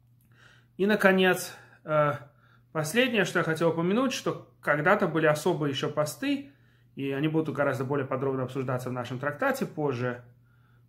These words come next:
уже в другом перике, когда они не просто говорили одну лишнюю броху, то есть, э, э, в Шмоне Эсре, да, вставляли вот эту броху между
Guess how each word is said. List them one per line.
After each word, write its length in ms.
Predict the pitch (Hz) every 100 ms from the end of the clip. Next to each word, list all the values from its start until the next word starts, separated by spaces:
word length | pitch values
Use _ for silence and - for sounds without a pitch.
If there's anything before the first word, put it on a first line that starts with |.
| -
уже 260 | 127 120
в 60 | 123
другом 320 | 135 131 120
перике, 560 | 127 120 117 123 117 - _ _ -
когда 400 | 143 139 180 180
они 360 | 180 190 180
не 160 | 175 160
просто 720 | 156 226 247 - 175 135 - _ _ _ _ _ _ -
говорили 420 | 147 160 160 156
одну 280 | 151 196 277
лишнюю 320 | 247 - 156
броху, 360 | 135 131 - -
то 160 | 117
есть, 360 | 107 - - -
э, 260 | 113 117 - _ _ _ -
э, 240 | 120 113
в 60 | -
Шмоне 400 | - 127 127 180
Эсре, 200 | 185 131
да, 140 | 139
вставляли 440 | 147 139 127 135 120
вот 140 | 113
эту 180 | 120 127
броху 320 | 147 208 214
между 500 | 143 131 120 131 127